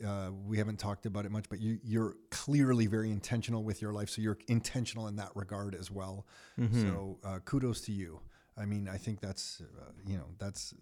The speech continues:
Speaker 1: that's incredible to think of it that way. I'm just trying to think, like, why do most people clock in and clock out? And I think just those discussions sometimes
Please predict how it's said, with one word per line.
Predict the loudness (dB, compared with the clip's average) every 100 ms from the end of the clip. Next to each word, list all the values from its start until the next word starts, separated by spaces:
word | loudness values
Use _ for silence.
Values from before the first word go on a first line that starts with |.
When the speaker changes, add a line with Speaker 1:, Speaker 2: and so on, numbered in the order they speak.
| -20 -10
Speaker 1:
that's | -6 -2
incredible | -2 -2 -4 -2
to | -4
think | -2 -4
of | -4
it | -4
that | -4 -4
way. | -8 -8
I'm | -12 -18 -12
just | -6
trying | 0 0
to |
think, | 0 0
like, | -2 0
why | 0
do | 2
most | 2 0
people | -4 -8
clock | -6 -6 -4
in | -8
and | -8
clock | -8 -8 -8
out? | -10 -10
And | -16 -18 -20 -16 -4
I |
think | -2 0
just | -2 0
those | 0
discussions | 0 -2 0 0 0 0
sometimes | 0 -2 -2 -2 0 -2